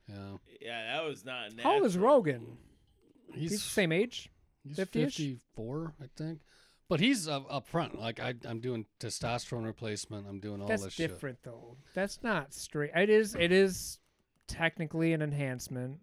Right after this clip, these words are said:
Speaker 3: but it's not straight up, like,
Speaker 2: But,
Speaker 3: anabolic
Speaker 2: but
Speaker 1: No,
Speaker 3: steroids.
Speaker 1: but you can't do it and compete.
Speaker 3: You
Speaker 1: and
Speaker 3: also have to get doctors' pr-, approvals to get that shit.
Speaker 1: That's true.
Speaker 3: Most people don't. They get it illegally.
Speaker 1: But The Rock is just, he's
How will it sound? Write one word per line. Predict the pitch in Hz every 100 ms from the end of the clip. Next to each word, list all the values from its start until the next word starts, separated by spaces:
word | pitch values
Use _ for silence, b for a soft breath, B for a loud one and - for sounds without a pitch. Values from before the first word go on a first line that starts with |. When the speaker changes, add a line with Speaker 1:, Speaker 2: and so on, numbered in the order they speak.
| -
Speaker 3:
but | 156
it's | 156 -
not | 214 156 -
straight | - - 139 131 127
up, | 107 104 120
like, | 107 98 113 - _ _ -
Speaker 2:
But, | 151
Speaker 3:
anabolic | 131 120 120 127 127 127 120 - -
Speaker 2:
but | 131 123 202
Speaker 1:
No, | 147 117 131
Speaker 3:
steroids. | 131
Speaker 1:
but | 151 147
you | 139
can't | 135 151 120
do | 107 131 120
it | 113
and | 107
compete. | - 101 - 120 110 _ _ -
Speaker 3:
You | 160
Speaker 1:
and | 156
Speaker 3:
also | 170 180
have | 160
to | 156
get | 143
doctors' | 123 143 147 - 131 -
pr-, | - -
approvals | 139 - 160 135 127 -
to | 139
get | 156 -
that | 139 -
shit. | - - - _ _
Speaker 1:
That's | 127 120 -
true. | - 113 135 147 -
Speaker 3:
Most | 160 156
people | 151
don't. | 135 131 139 _ _ _
They | 156
get | 139
it | 127
illegally. | 123 131 123 123 143 _ _ _ _ -
Speaker 1:
But | 107
The | -
Rock | 110 123 127 -
is | 98
just, | 104 98 -
he's | 107 98